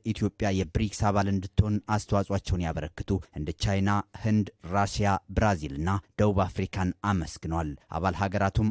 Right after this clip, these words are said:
ሀገሪቱ ያላትን ተጽዕኖ ፈጣሪነት አምነዋል ያሉት ጠቅላይ ሚኒስትሩ ከዚህ ጎን ለጎን ኢኮኖሚያዊ ጠቀሜታ ያላቸው ውይይቶች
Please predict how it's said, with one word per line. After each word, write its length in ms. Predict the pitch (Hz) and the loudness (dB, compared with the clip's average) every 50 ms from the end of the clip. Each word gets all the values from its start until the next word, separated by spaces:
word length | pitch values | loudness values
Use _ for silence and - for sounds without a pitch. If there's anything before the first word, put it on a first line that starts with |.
| - - | 0 -2
ሀገሪቱ 400 | 110 113 101 107 104 110 104 - - 120 104 - - | -4 -4 -2 -2 -2 -2 -2 -2 -2 -4 -4 -2 -2
ያላትን 560 | 101 104 101 104 107 104 107 104 - 113 107 | 2 2 4 4 4 2 2 0 0 -2 0
ተጽዕኖ 280 | - 107 - - 107 | 0 0 0 0 -2
ፈጣሪነት 600 | 98 - 101 - - 98 98 92 92 90 90 - | 0 0 -2 -2 0 0 0 0 0 0 0 -2
አምነዋል 400 | - 87 92 90 90 90 87 85 80 | -2 -2 -2 0 0 0 0 0 0
ያሉት 280 | 80 85 90 98 - - - - | -2 -2 -2 -4 -6 -8 -6 -2
ጠቅላይ 300 | - 98 - - 82 71 | -2 -2 -2 -2 -4 -4
ሚኒስትሩ 440 | 73 76 76 - - - 90 98 101 - - | -4 -4 -6 -6 -4 -2 0 0 0 -2 -4
ከዚህ 340 | - 80 78 78 92 104 98 82 | -4 -4 -4 -2 -2 -2 -2 0
ጎን 220 | - 110 101 90 85 | 2 2 2 2 2
ለጎን 340 | 73 65 - - 98 98 95 - - | 0 -2 0 0 2 2 0 0 -2
ኢኮኖሚያዊ 460 | 107 - - 113 104 104 101 101 98 95 | -6 -2 0 2 2 4 4 2 2 0
ጠቀሜታ 400 | - 101 - 98 95 95 - - | 0 -2 -2 -2 -2 0 0 0
ያላቸው 440 | 90 87 85 82 85 87 - - 95 | 0 0 -2 -2 -4 -4 -4 -4 -2
ውይይቶች 480 | 98 101 92 85 71 - 92 92 - | 0 0 -2 -2 -4 -6 -6 -6 -6